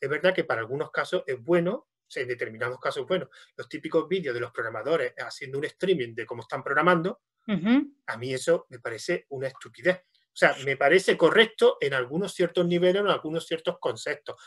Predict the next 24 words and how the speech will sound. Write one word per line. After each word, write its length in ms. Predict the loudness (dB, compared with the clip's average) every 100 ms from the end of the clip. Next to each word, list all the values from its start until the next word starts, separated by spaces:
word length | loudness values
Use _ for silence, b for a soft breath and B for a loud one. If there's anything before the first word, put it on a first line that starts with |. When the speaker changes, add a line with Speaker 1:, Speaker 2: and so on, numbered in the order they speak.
| b
Speaker 1:
Por 100 | -14
ejemplo, 260 | -12 -10 -12
si 160 | -14
tú 100 | -20
quieres 200 | -8 -6
aprender 320 | -4 -2 -2 -2
a 20 |
hacer 260 | -6 -8 2
algo 320 | 2 2 -4
muy 100 | -4
específico, 580 | -6 -8 -8 -6 -4 -4
pues 120 | -6
está 160 | -6 -6
bien 220 | -6 -12 _ _ _
como 220 | -8 -6
lo 60 | -6
hace 140 | -8
otra 140 | -10
persona, 480 | -10 -2 0 0 -4 _ _ _ _ _ _
pero 200 | -6 -4
no 120 | -6 2
para 220 | 4 4
aprender 680 | 2 -2 -4 4 4 4 _ _
algo 460 | 2 2 0 -8